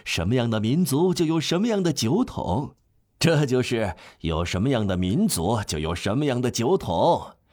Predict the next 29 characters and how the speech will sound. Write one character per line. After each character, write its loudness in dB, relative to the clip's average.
卡 2
斯 -4
蒂 2
利 0
亚 2
的 0
拉 2
罗 2
布 0
容 -4
量 -2
十 -4
六 0
公 -4
升， -2
阿 2
里 2
坎 2
特 0
的 0
康 0
塔 0
罗 2
容 -2
量 0
十 0
二 2
公 -4
升， -4